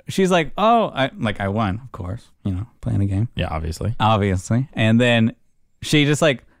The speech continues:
Speaker 1: gets up and she's like, "Oh, you did a great job." And I'm like, "No, you did a good, uh, good, good job." And she's like, "Oh, you did a good jo-, uh, blah!" Like, into the, into the toilet. And I was like,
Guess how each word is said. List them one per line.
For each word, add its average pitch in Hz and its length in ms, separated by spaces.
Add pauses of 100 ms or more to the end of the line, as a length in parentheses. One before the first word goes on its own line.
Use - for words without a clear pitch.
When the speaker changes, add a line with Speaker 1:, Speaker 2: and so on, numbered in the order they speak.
(460)
Speaker 1:
gets 165 240
up 156 240
and 151 80
she's 175 140
like, 170 160
"Oh, 190 140
you 202 240
did 196 140
a 185 60
great 190 200
job." 190 200
And 185 80
I'm 190 80
like, 185 180
"No, 240 140
you 240 180
did 269 120
a 196 60
good, 139 280
uh, 127 160
good, 131 480
good 147 180
job." 120 300
And 120 120
she's 151 180
like, 156 160
"Oh, 185 120
you 190 160
did 185 140
a 185 40
good 180 180 (1500)
jo-, 151 60
uh, 117 100 (360)
blah!" 233 1300 (640)
Like, 156 180
into 170 220
the, 147 280
into 156 180
the 139 100
toilet. 143 360
And 131 120
I 143 60
was 139 100
like, 139 260